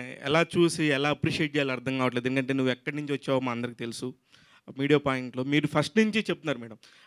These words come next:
ట్రైలర్ చూపించాడు ఒక వన్ and half year బ్యాక్, ఒక చిన్న టీజర్, ఒక చిన్న వన్ ఇయర్ బ్యాక్ చూపించినప్పటి నుంచి కూడా హాంట్ చేస్తూ ఉంది ఈ క్యారెక్టర్ డ్రివెన్. దీన్ని చేస్తున్నప్పుడు నీకు ఏ ధైర్యంతో ఇంత ఒప్పుకుని చేసావు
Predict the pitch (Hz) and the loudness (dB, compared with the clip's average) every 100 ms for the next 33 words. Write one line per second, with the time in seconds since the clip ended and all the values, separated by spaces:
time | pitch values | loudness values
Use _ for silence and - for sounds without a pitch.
0 | _ _ 170 208 254 - 185 - 123 123 | _ _ 6 8 8 6 -2 -4 -6 -6
1 | - 123 147 165 160 156 151 147 123 127 | -2 0 2 2 2 2 2 2 2 -2
2 | 165 - 175 135 - 185 185 - 170 156 | -2 -2 -4 -6 -2 0 0 4 4 4
3 | 131 - 143 - 151 147 147 160 165 156 | -2 -12 -14 -8 -6 -4 -2 0 2 2
4 | 127 107 - _ _ _ _ 196 202 220 | -2 -8 -14 _ _ _ _ 2 4 2
5 | 202 202 202 196 202 196 208 180 165 185 | 0 -2 -2 -2 -2 0 0 0 -2 0
6 | 170 160 - 170 131 117 135 _ _ _ | 0 -2 0 -2 -2 -10 -18 _ _ _
7 | - - 156 165 160 165 147 143 131 160 | -8 0 2 0 0 -4 -2 -2 -4 -8
8 | 135 - _ _ _ 139 185 247 - 202 | -20 -20 _ _ _ _ 2 2 4 2
9 | 202 226 220 202 185 175 160 202 185 208 | 4 2 2 2 0 6 8 10 10 8
10 | 208 208 208 170 156 160 147 160 165 160 | 6 4 6 4 2 0 2 2 0 -4
11 | 156 - 147 139 139 123 117 113 | -8 -4 -4 -2 -4 -2 -6 -10